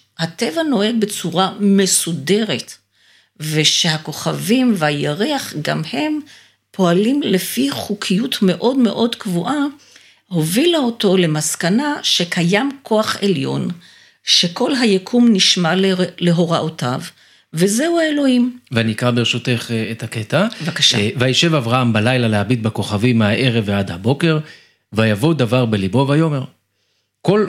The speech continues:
Speaker 2: אותות הכוכבים וכל אותות השמש והירח, הכל בידי האל. ולמה אני חוקר? ברצונו ימטיר ערב ובוקר, וברצונו יוריד טל, הכל בידו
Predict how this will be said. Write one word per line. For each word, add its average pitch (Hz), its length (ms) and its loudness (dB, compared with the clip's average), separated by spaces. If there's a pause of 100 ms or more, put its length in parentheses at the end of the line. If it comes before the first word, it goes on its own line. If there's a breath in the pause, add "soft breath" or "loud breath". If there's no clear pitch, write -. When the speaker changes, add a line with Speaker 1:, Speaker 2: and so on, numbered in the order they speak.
Speaker 2:
אותות 131 420 0
הכוכבים 110 640 0 (360 soft breath)
וכל 151 300 2
אותות 131 260 -2
השמש 131 460 2
והירח, 101 640 0 (120)
הכל 180 340 0
בידי 120 360 0
האל. 95 340 -8 (480)
ולמה 131 380 2
אני 117 140 2
חוקר? 107 340 -10 (540 soft breath)
ברצונו 131 500 2
ימטיר 127 540 2 (100)
ערב 127 460 0
ובוקר, 101 520 -2
וברצונו 139 560 0
יוריד 143 380 2
טל, 95 280 -2 (300)
הכל 101 420 0 (140)
בידו 113 460 0